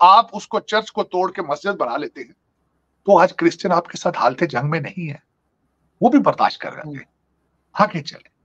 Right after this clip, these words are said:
Speaker 1: आगे चले, पीछे नहीं जाना, हमने आगे जाना है। तो इसमें यही मेरा मस-, मेरा एक म-, यही मशवरा होगा कि अब एक, एक दूसरे, हम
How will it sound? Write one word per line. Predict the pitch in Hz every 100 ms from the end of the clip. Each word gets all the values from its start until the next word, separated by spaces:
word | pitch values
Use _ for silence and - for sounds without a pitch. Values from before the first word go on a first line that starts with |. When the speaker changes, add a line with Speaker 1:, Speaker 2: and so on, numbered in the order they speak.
| _
Speaker 1:
आगे | 160 175
चले, | 143 98
पीछे | - 214 202 -
नहीं | 170
जाना, | 175 143 196
हमने | 185 160
आगे | 101 110
जाना | - - -
है। | - _ _ - - _
तो | 226
इसमें | 214 220
यही | 196 190
मेरा | 190 180 175
मस-, | 151 - 156
मेरा | 160 160
एक | 139
म-, | 127 113
यही | 143 180
मशवरा | 156 113 - 135
होगा | 110 98 123 _ _ _ _ _ _ 220
कि | 180 -
अब | 156 143 - -
एक, | 170 165 -
एक | 185 -
दूसरे, | 151 139
हम | 143